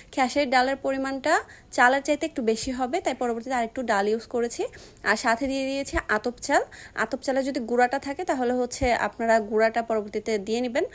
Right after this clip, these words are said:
আমি, আহ, গুঁড়াটা দিইনি, আমি এখানে আস্ত চালটা দিয়ে এই তো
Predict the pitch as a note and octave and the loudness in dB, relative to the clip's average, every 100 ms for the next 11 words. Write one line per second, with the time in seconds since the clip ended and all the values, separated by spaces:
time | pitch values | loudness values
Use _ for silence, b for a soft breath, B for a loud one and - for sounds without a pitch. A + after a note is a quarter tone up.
0 | B B - G3+ G#3+ A3+ A3 - F#3+ G#3 | B B -2 2 4 6 4 2 0 2
1 | G3+ G#3+ A#3+ A#3+ B3 G#3+ G#3 B3 F4 A#3 | 2 4 4 6 4 4 4 4 2 2
2 | G#3+ A3+ - G#3+ - A3+ A#3 G#3 A#3+ G#3+ | 0 -2 -2 -4 -6 -4 -4 -2 -2 0
3 | A#3 G#4+ B B B G#3 C#4+ | -2 -4 B B B 0 2